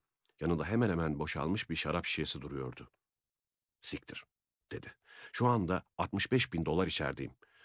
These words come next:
ve John'un ucuz şarabından içiyorum. İyi olduğunu iddia ediyor ama berbat. Şişesine bir dolar otuz beş sent vermiş." Midem sidik dolu bir balona döndü. "Altmış bin dolar içerideyim ve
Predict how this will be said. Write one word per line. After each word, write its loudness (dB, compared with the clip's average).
ve 2
John'un 2
ucuz 0
şarabından 4
içiyorum. -6
İyi 2
olduğunu 2
iddia 0
ediyor -4
ama 0
berbat. -6
Şişesine 0
bir -4
dolar 2
otuz -2
beş 0
sent -6
vermiş." -4
Midem -2
sidik -2
dolu 2
bir -2
balona 2
döndü. -6
"Altmış -4
bin 2
dolar 0
içerideyim 0
ve 2